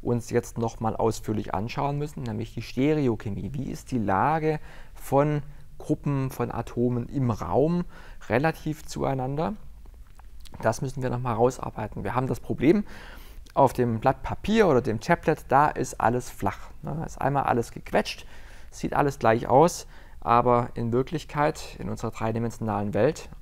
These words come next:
am S P drei hybridisierten Kohlenstoff, da ist eben nichts flach, da haben wir Tetraederwinkel. Und da müssen wir dann nochmal schauen, wo im Raum sitzt eigentlich was und inwieweit ist das relevant,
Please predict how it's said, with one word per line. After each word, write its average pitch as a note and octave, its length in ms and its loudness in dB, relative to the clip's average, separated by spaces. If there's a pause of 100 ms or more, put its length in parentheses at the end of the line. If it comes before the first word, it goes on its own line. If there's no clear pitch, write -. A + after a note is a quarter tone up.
(120)
am A2+ 300 -4 (400)
S - 180 -4
P - 140 -8
drei A#2+ 280 4
hybridisierten B2 720 -6
Kohlenstoff, A#2 640 2 (640)
da B2 180 6
ist - 240 0
eben D3+ 280 4
nichts - 320 0
flach, - 420 0
da G2+ 140 -6
haben G#2 160 -2
wir G#2+ 100 2
Tetraederwinkel. C3 880 0 (240)
Und G#2 320 -8
da G2+ 140 -2
müssen A2 240 -2
wir C3 80 0
dann C3+ 120 0
nochmal D3+ 260 -4
schauen, C#3 340 -2 (440)
wo B2+ 260 4
im C#3 120 -2
Raum B2 320 0
sitzt - 460 -8
eigentlich G#2+ 480 -4
was C3+ 460 -4 (380)
und B2+ 340 -2
inwieweit C3 640 -2
ist - 160 -10
das - 480 -4
relevant, G#2+ 640 0